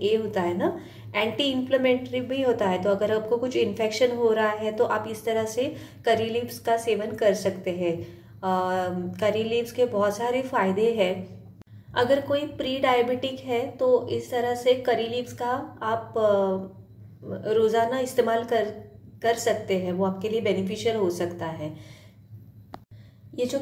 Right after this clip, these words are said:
करी पत्ता है, यानी कि करी leaves है, आप कोई भी form में खा सकते हैं। कोई कोई लोग कच्चा भी खा लेते हैं, कोई कोई लोग सिर्फ dry roast करके उसका powder बना लेते हैं, उसमें थोड़ा सा नमक डाल के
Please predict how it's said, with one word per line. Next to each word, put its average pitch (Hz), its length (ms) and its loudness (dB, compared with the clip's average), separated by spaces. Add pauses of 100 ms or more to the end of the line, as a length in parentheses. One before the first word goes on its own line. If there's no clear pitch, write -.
करी 247 180 2
पत्ता 262 380 2
है, 240 300 -2
यानी 214 200 -2
कि 226 140 -6
करी 233 300 -2
leaves 240 300 -6
है, 214 100 -2
आप 202 440 -4
कोई 254 180 2
भी 302 140 2
form 247 300 2
में 240 120 2
खा 214 180 0
सकते 208 380 -4
हैं। 196 200 -4
कोई 214 220 -2
कोई 226 200 0
लोग 240 320 0
कच्चा 233 300 -2
भी 254 140 -4
खा 254 260 -4
लेते 214 280 0
हैं, 202 260 0 (220)
कोई 220 140 2
कोई 240 220 4
लोग 240 180 2
सिर्फ 269 220 -6
dry 214 400 2
roast 247 300 2
करके 247 280 2
उसका 240 240 0
powder 208 480 2
बना 226 280 0
लेते 214 300 0
हैं, 214 160 0
उसमें 214 360 -4
थोड़ा 277 360 0
सा 285 220 -4
नमक 220 260 0
डाल 214 240 0
के 240 240 -2